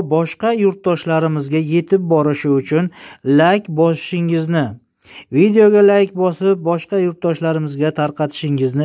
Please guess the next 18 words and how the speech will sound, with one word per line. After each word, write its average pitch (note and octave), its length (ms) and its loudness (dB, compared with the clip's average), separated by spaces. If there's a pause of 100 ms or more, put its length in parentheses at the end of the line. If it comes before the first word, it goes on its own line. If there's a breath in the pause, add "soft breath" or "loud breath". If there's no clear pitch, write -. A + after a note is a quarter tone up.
iltimos D3 400 -2
qilib E3 240 -4
qolardik, C3 420 0
do'stlar. A2+ 400 -16 (380)
Hurmatli D#3 680 -2
kanalimiz C#3 680 -4
a'zolari, B2 960 -2 (420 soft breath)
sizlarga E3 600 2 (120)
oilaviy E3 680 2
tinchlik, D3+ 800 -4
xotirjamlik D3+ 1040 -2
tilagan C#3 540 -2
holda B2+ 840 -4 (600)
biz F3+ 380 2 (520)
bir F3 200 0 (100)
e'lonimizni D#3+ 840 0
aytib D3 380 -4
o'tamiz. C#3+ 520 -4